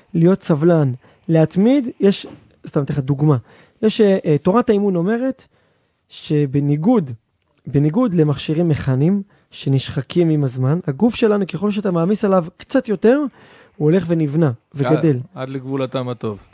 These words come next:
Speaker 1: כן, אבל באופן, ושוב, אם זה הדרגתי, זה בסדר. ומה שקורה אחרי שסיימת אימון, נגיד רצת אלף מטר,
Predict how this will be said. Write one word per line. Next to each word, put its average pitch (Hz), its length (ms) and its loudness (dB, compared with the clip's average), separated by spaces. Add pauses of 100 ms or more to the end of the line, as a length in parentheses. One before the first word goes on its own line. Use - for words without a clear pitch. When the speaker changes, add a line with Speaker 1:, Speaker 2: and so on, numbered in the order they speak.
Speaker 1:
כן, 370 220 4 (120)
אבל 220 220 0
באופן, 185 240 -4 (140)
ושוב, 143 400 0
אם 165 60 2
זה 165 120 2
הדרגתי, 156 440 0
זה 240 80 -4
בסדר. 151 360 -4 (960)
ומה 165 180 2
שקורה 220 260 0
אחרי 202 140 -2
שסיימת 208 360 0
אימון, 247 300 2
נגיד 202 200 0
רצת 202 220 0
אלף 196 320 0
מטר, 196 240 0